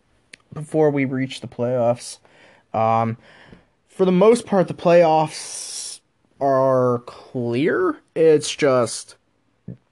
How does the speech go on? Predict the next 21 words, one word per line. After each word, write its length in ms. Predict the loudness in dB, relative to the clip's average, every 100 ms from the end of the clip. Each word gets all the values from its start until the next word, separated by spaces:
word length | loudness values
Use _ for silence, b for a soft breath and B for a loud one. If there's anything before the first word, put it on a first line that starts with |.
| _
a 80 | -6
matter 720 | -2 0 2 2 4 4 2 0
of 560 | 0 0 2 0 -2 -4
seeding. 920 | -10 -8 -4 -2 0 0 0 0 -4 B B B B B -6
Um, 540 | -2 0 0 -2 -4 -10 -16 -10
because, 520 | -8 -4 -4 -4 -10 _ _ _ _ _
you 80 | -4
know, 160 | -2 0
we've 180 | 0
got 220 | 0 -4 -4
some 220 | -6 -4
games 500 | -2 -2 -2 -4 -4
where, 500 | -2 0 2 0 -2 b b _ _ _ _ _ _ _ B B B B B -8
uh, 520 | -2 0 2 2 0
we're 220 | 0 2 2
in 100 | 0
a 340 | 0 0 -2
win 280 | -2 -2 0
and 120 | 0
in 200 | 0 -2
situation 1200 | -4 -8 -6 -2 0 0 -2 -2 -2 0 0 -4